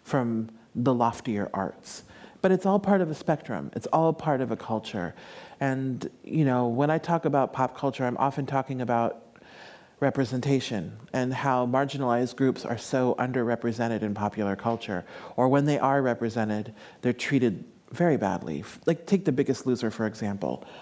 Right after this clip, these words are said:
which is a show that I used to watch obsessively because it's such a great fantasy.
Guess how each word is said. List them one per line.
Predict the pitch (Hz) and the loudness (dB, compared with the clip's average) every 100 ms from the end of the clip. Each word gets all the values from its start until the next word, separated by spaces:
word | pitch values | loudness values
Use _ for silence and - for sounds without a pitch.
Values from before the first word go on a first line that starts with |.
| - - | -20 -4
which | - 175 | -2 0
is | 160 | 2
a | 156 | 2
show | - 180 156 | 6 6 8
that | 143 - - - | 4 2 -14 0
I | 143 | 2
used | 143 143 - | 2 0 0
to | |
watch | 117 113 110 | 2 2 0
obsessively | 107 - 120 - 98 92 110 | -6 0 -2 -2 -2 -2 0
because | 110 127 117 | -2 -2 -4
it's | - - | -4 -6
such | - 143 - | -2 -4 -2
a | |
great | 113 - | 0 -2
fantasy. | - 123 120 98 - 67 | -2 -4 -2 -4 -4 -6